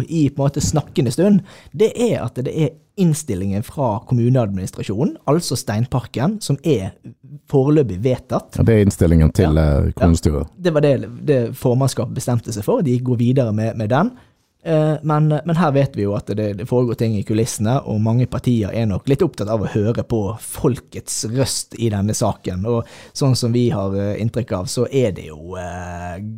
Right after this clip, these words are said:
Speaker 1: ganske stor motstand mot dette forslaget.
Speaker 2: Og noen bryr seg ikke i det hele tatt.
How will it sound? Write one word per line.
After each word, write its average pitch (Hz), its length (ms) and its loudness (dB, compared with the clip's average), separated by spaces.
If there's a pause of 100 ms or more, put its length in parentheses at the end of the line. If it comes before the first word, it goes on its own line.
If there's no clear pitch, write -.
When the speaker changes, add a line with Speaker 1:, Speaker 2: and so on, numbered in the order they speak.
Speaker 1:
ganske 131 560 0
stor 120 220 0
motstand 98 560 -2
mot 101 320 -6
dette - 240 -14
forslaget. - 500 -14 (540)
Speaker 2:
Og - 100 4
noen 139 220 6
bryr 101 160 4
seg 87 240 4
ikke 69 220 0 (100)
i - 80 -2
det 80 80 2
hele 87 180 4
tatt. - 300 -12